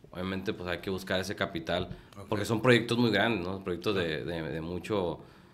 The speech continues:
Speaker 1: mucho dinero, mucha inversión.
Speaker 2: Claro.
Speaker 1: Entonces, por lo tanto, pues, obviamente se ocupan esas manos, esas fuerzas, ¿no? Y
Speaker 2: Sí.
Speaker 1: compartir el riesgo, ¿no? Al final del día estás compartiendo riesgo, ¿no? Como tal.
Speaker 2: Claro.
Speaker 1: Entonces, se crean esas bolitas de pools de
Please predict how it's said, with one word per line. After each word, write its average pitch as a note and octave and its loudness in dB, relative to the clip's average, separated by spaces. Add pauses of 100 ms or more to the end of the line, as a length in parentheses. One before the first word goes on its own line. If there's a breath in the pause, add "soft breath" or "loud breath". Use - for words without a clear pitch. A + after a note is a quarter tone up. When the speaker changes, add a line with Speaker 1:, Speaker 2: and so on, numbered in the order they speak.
(180 loud breath)
Speaker 1:
mucho F#2+ -2
dinero, G2+ 4
mucha G#2+ 0
inversión. G#2+ -2
Speaker 2:
Claro. G#2+ -8
Speaker 1:
Entonces, - -14
por A2 2
lo F#2+ 0
tanto, G2+ 2
pues, G2 -10
obviamente F#2+ -2
se G2 -6
ocupan F2 0
esas F#2+ -4
manos, F#2 2
esas G2 -4
fuerzas, D#2+ -2
¿no? F#2 -2
Y G2+ 0
Speaker 2:
Sí. - -10
Speaker 1:
compartir B2 6
el C3 8
riesgo, C3 2
¿no? A2+ -2
Al G2 2
final G#2 2
del B2+ 2
día D#3+ 6
estás D#3 2
compartiendo C3+ -2
riesgo, E2 -4
¿no? D2 -8
Como - -12
tal. - -12
Speaker 2:
Claro. - -6 (320 loud breath)
Speaker 1:
Entonces, A#2+ 4
se B2 4
crean B2+ 12
esas C#3 6
bolitas A#2+ 4
de A2+ 4
pools A2 2
de A#2+ 6